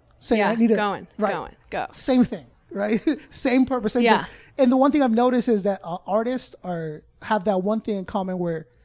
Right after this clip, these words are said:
Speaker 1: it's a lot of feelings. It's not just, like,
Speaker 2: Yeah.
Speaker 1: the tr-, like, facts or the truth or the way. It's like,
Speaker 2: Right.
Speaker 1: "Well, I feel this way,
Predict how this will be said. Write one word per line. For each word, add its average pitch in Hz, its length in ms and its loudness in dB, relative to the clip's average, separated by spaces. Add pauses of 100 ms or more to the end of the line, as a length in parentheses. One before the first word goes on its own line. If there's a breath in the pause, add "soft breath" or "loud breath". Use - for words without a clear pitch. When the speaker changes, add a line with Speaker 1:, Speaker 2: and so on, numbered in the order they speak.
(260)
Speaker 1:
it's - 160 -8
a 220 60 0
lot 202 180 0
of 185 120 -2
feelings. 175 720 -4
It's 180 100 -8
not 202 200 -4
just, - 320 -6
like, 185 160 -6
Speaker 2:
Yeah. 190 240 0 (240)
Speaker 1:
the 202 80 -6
tr-, - 260 -6
like, 214 200 -4
facts - 540 -8
or 180 120 -4
the 160 80 -12
truth 190 360 -8
or 170 100 -6
the 165 100 -6
way. 165 280 -8
It's 160 140 -14
like, 165 160 -6 (100)
Speaker 2:
Right. 208 240 -4
Speaker 1:
"Well, 226 160 2
I 233 120 4
feel 247 440 0
this 254 260 -2
way, 285 280 -2